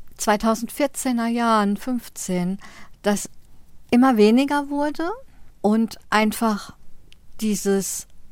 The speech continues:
was wir erlebt haben, das ganz anders erleben, wie wir das erlebt haben, ne? Die gehen, ich will jetzt nicht sagen, lockerer damit um.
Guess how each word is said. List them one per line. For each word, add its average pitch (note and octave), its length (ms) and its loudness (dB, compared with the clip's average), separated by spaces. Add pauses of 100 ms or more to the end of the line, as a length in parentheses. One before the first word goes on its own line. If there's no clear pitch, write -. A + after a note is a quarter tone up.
(440)
was E3+ 260 -2
wir C#4 140 2
erlebt A3+ 580 2
haben, A3 340 4
das G#3+ 200 -6
ganz G3+ 220 0
anders G#3 360 0
erleben, G3+ 440 -4
wie G#3 180 -2
wir G3 280 0 (160)
das E3 220 -10
erlebt F3 460 -8
haben, F3+ 400 -8
ne? G#3 260 -8
Die - 120 -10
gehen, G3 320 -4 (920)
ich - 260 -2
will A3 100 6
jetzt A3 180 4
nicht G3 120 0
sagen, G3 300 2
lockerer B3 580 4
damit C#4 440 2
um. B3 240 4